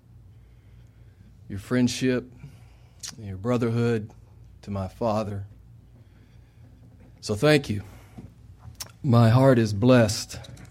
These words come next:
beyond expression. I begin this morning with a confession. I don't really know what I'm doing. I've never done this before.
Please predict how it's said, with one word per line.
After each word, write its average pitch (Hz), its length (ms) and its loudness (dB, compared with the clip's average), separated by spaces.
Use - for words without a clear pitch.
beyond 117 340 4
expression. 101 800 -2
I 123 220 6
begin 120 340 6
this 117 180 4
morning 131 300 8
with 113 140 6
a 113 40 0
confession. 110 720 -2
I 117 120 2
don't 131 260 6
really 131 200 10
know 123 200 10
what 117 160 8
I'm 104 140 4
doing. 107 480 6
I've 107 220 -2
never 120 520 2
done 139 200 2
this 123 160 0
before. 117 580 0